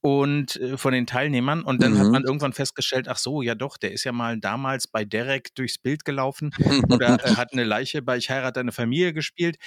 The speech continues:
Speaker 1: Das, das ist ja, also in diesem Jahr haben sie ja wirklich ein paar Headliner, sag ich mal, also Leute, die allgemeingültig sind, die die Leute kennen. Und dann eben den Rest aufgefüllt mit, ich sag mal, der Hausmarke,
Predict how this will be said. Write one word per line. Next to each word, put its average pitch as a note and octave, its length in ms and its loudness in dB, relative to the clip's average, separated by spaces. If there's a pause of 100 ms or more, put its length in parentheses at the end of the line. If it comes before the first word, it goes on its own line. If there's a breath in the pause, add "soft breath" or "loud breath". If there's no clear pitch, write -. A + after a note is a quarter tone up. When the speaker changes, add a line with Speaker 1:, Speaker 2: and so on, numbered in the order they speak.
(160 loud breath)
Speaker 1:
Das, C#3+ 200 -2
das - 180 0
ist - 160 0
ja, D#3+ 160 2
also C#3+ 220 0
in D3 80 -2
diesem E3 240 -2
Jahr D3 100 0
haben D3+ 140 -2
sie D3 80 0
ja C#3 100 2
wirklich D3+ 300 -2
ein C3 40 -2
paar B2+ 140 -4
Headliner, F3 540 0
sag D#3+ 200 -2
ich - 140 -10
mal, D#3 160 0
also C3 180 -4
Leute, B2+ 280 -2
die B2+ 120 -2
allgemeingültig A#2 520 -2 (280)
sind, B2 200 -4
die A#2+ 80 0
die A2 100 0
Leute G#2 300 0
kennen. F3 420 -2 (520 loud breath)
Und F3 480 0
dann C3 300 -2
eben D3+ 180 -2
den B2+ 160 0
Rest C#3 260 -2
aufgefüllt D3 640 -4
mit, C3 260 -4
ich C#3+ 140 -6
sag B2+ 180 -4
mal, B2+ 180 0
der A#2+ 180 -2
Hausmarke, D3+ 640 0